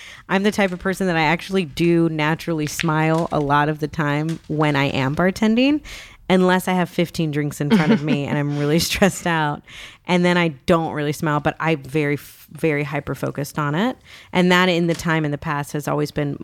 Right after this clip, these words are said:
when somebody accused me of, you know, "You should really smile."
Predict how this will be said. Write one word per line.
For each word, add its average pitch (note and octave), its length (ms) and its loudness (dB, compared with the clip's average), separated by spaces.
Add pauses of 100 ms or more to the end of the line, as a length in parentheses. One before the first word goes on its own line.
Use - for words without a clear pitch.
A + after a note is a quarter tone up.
(120)
when D#3 300 0
somebody C#3+ 340 0
accused C#3 480 -4
me C#3 220 0
of, B2+ 200 -2 (300)
you B3 100 4
know, C4 60 6
"You B3 180 4
should A3 200 -2
really C#4 220 4
smile." F3 680 -2